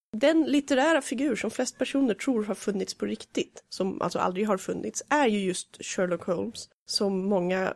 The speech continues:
brukar ranka, ja, men han var väl ungefär samtida med Jack the Ripper, som ju å andra sidan nästan har tagit steget helt och hållet in i litteraturens värld.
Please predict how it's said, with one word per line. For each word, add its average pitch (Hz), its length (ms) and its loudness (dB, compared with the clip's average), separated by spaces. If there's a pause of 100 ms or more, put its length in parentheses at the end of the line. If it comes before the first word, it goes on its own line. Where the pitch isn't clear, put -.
brukar 190 380 -2 (460)
ranka, 196 400 -2
ja, 302 420 2
men 277 140 6
han 247 140 4
var 233 100 4
väl 247 160 0
ungefär 269 300 0
samtida 190 440 -4
med 185 180 -4
Jack - 160 -4
the - 80 -2
Ripper, 277 520 0
som 220 240 0
ju 208 60 4
å 214 40 4
andra 220 180 4
sidan 202 380 2
nästan 247 400 0
har 240 60 -2
tagit 208 360 -2
steget - 420 -4
helt 208 280 0
och 202 60 -6
hållet 190 240 -2 (300)
in 269 320 4
i 196 200 -2
litteraturens 190 800 -4
värld. - 280 -4